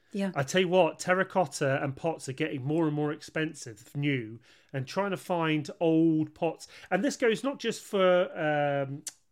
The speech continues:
Speaker 2: in-person marketplaces, but check out G-, Gumtree or check
Speaker 1: Yes.
Speaker 2: out eBay or things like that, because
Speaker 1: Marketplace on Facebook, yeah.
Speaker 2: that's it. You'll be surprised what people are trying to get wi-,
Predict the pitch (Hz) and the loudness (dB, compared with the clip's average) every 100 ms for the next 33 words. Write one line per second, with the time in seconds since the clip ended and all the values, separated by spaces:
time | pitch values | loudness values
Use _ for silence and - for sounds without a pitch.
0 | _ 185 170 135 190 196 - 127 104 _ | _ -2 -2 2 2 2 0 -6 -8 _
1 | - 139 131 - 135 131 156 - - - | -8 -4 -4 -4 -6 -4 -6 -16 -20 -14
2 | - 214 - 233 220 202 - - - - | -8 -4 -2 -2 0 -2 -2 -12 -8 -4
3 | 196 175 - 139 120 127 - 214 247 185 | -2 -4 -4 -4 -4 -6 -4 0 2 2
4 | 196 - _ 180 190 151 131 123 120 196 | 0 -6 _ -4 -4 -2 -2 -4 -6 -6
5 | 175 175 247 247 - - 233 220 220 214 | -4 2 4 2 0 -2 -2 -2 -6 -4
6 | 233 - 220 - - 233 - _ _ - | -6 -6 -8 -8 -6 -6 -6 _ _ -2
7 | 170 160 185 160 139 170 - 147 202 214 | -2 -2 -4 -2 -2 -4 -8 -8 -4 -4
8 | 190 - - 190 - 165 160 160 156 - | -4 -8 -10 -10 -4 2 4 4 2 -4
9 | _ _ _ - 170 - 185 - 160 | _ _ _ 0 2 2 -2 0 0